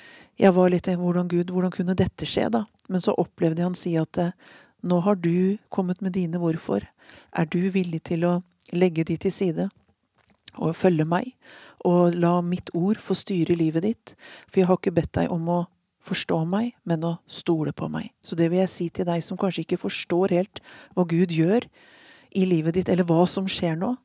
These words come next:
Våg å stole på han, og ikke dine tanker og forståelse rundt det.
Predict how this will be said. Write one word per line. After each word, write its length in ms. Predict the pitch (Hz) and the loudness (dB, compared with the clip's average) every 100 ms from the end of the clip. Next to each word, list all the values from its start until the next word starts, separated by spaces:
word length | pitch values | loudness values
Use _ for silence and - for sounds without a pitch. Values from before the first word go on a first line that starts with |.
| _ - _ | _ -20 _
Våg 300 | 170 170 160 | 0 4 4
å 100 | 175 | 4
stole 520 | 170 - 202 180 165 165 | 0 -2 -2 -2 -2 -2
på 140 | 180 | -2
han, 200 | 165 180 | -2 -4
og 60 | - | -6
ikke 400 | - - 165 175 - - - - _ | -8 -4 -4 -4 -10 -20 -20 -20 _
dine 360 | 175 190 165 170 | -2 0 0 0
tanker 340 | 190 160 - | -2 -2 -4
og 80 | 160 | -2
forståelse 720 | - - 160 156 160 - 170 - | -4 -2 -2 -2 -2 -4 -6 -4
rundt 300 | 160 156 | -4 -4
det. 100 | - | -6